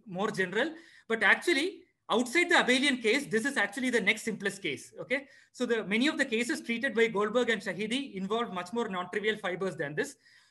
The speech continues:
So this can be, if you think of abelian case as the rank zero case, the Heisenberg case can be thought of as, uh, you know, rank one case, so to speak. All the fibers are one-dimensional.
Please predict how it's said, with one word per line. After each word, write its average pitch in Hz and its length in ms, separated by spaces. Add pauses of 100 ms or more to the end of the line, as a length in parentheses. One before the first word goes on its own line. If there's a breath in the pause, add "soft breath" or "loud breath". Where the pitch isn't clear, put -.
So 311 160
this 262 260
can 285 200
be, 311 360
if 262 180
you 285 100
think 302 260
of 330 100
abelian 254 420
case 233 220
as 226 100
the 208 120
rank 196 240
zero 226 260
case, - 360 (480)
the 226 60
Heisenberg 247 600
case 226 180
can 214 160
be 214 100
thought 180 240
of 208 160
as, 180 360
uh, 156 140 (680)
you 175 60
know, 233 260
rank 185 280
one 196 160
case, 143 340
so 160 140
to 170 120
speak. 202 280
All 185 140
the 220 100
fibers 185 380
are 175 100
one-dimensional. 160 680